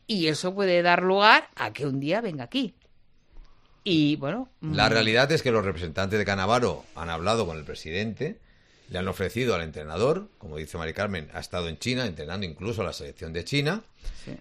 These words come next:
Speaker 2: Él ha renunciado a ir a Toronto, él quiere estar en Europa y la o-, la opción del
Speaker 1: Hmm.
Speaker 2: español es muy buena.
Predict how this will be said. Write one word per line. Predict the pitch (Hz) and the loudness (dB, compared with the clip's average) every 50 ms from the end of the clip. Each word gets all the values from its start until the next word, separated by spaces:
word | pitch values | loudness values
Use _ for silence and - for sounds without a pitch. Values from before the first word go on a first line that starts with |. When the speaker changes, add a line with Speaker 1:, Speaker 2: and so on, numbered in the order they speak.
| - _ - | -16 _ 2
Speaker 2:
Él | 135 143 147 131 117 - - | 4 4 4 4 0 -2 0
ha | - 113 | 0 2
renunciado | 120 120 113 113 107 92 - 127 131 139 123 117 104 | 2 2 2 0 -2 -2 0 0 2 4 4 4 4
a | 101 110 | 4 4
ir | 117 110 | 4 4
a | 107 98 92 90 87 - - - - - | 4 4 2 0 -2 -6 -12 -18 -8 -4
Toronto, | 110 98 98 127 139 127 - - 123 151 208 - - _ _ - - _ _ _ _ _ _ | 0 2 4 4 2 2 0 -2 -2 -2 -2 -6 -12 _ _ -20 -20 _ _ _ _ _ _
él | 85 110 113 92 | -2 -2 -2 0
quiere | 90 120 113 110 | 0 2 2 2
estar | 98 - - 113 113 107 95 - - | 0 0 0 2 2 2 2 0 -4
en | - 95 95 92 87 87 87 | -6 -6 -4 -4 -4 -4 -4
Europa | 85 90 101 131 135 110 - 127 165 214 - _ - - - _ _ _ _ _ _ _ _ _ _ _ _ _ _ - _ _ - | -2 2 2 2 2 2 0 -2 -4 -4 -8 _ -20 -20 -20 _ _ _ _ _ _ _ _ _ _ _ _ _ _ -20 _ _ -4
y | 110 107 104 98 | 0 0 2 2
la | 98 95 92 | 4 4 4
o-, | 92 90 87 90 - - | 4 2 0 -2 -4 -4
la | 95 92 87 | -4 -4 -4
opción | - - 104 104 | -2 0 0 2
del | 110 113 | 4 4
Speaker 1:
Hmm. | 110 | 2
Speaker 2:
español | 95 - - 107 104 113 127 135 - | 2 0 -2 -2 0 0 0 2 2
es | 127 - - - | 0 -2 -2 -4
muy | - 104 113 127 127 | -4 -2 0 0 0
buena. | 110 90 87 87 101 120 139 | 0 0 -2 -2 -2 -4 -4